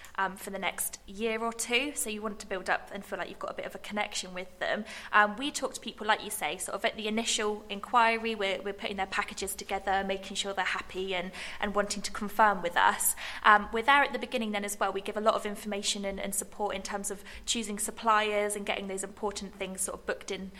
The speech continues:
s-, early on that you want to get sort of the date in the diary and things like that. Um,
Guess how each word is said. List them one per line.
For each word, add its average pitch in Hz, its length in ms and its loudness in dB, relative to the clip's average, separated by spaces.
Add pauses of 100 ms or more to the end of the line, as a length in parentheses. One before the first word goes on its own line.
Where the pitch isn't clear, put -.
(120)
s-, - 120 -14 (160)
early 196 280 4
on 190 140 0
that 185 140 -6
you 196 80 -8
want 190 200 -6
to - 80 -6
get - 240 0
sort - 140 -2
of - 200 -8
the 190 60 -8
date 180 220 -2
in 185 80 -10
the 185 60 -8
diary 185 420 -2
and 190 100 -10
things 196 360 -8
like 185 220 -2
that. 165 400 -2 (340)
Um, 208 280 4